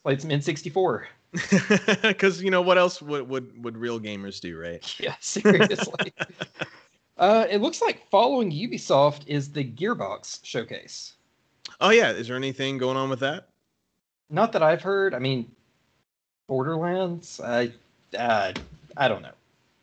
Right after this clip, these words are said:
Speaker 1: I,
Speaker 2: Okay.
Speaker 1: I don't, I don't care. <laughs>
Speaker 2: Okay, that's fair. Um, I did have one to add to the Ubisoft one, though,
Speaker 1: Yeah.
Speaker 2: which is the, um, Prince of Persia remake.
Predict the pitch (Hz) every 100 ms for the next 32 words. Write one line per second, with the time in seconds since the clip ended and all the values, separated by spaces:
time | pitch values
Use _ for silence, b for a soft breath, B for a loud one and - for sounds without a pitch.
0 | - 190 - - - _ - 139 120 -
1 | 101 - 196 190 190 - 202 208 190 185
2 | 147 175 165 B B - 165 165 151 _
3 | _ _ - 170 208 226 208 160 175 180
4 | 170 147 143 139 123 127 139 135 135 113
5 | 113 117 113 110 107 104 110 - 110 -
6 | 113 107 104 101 98 98 95 - B B
7 | B B - 165 156 127 - 160 165 175
8 | 180 160 175 180 180 180 -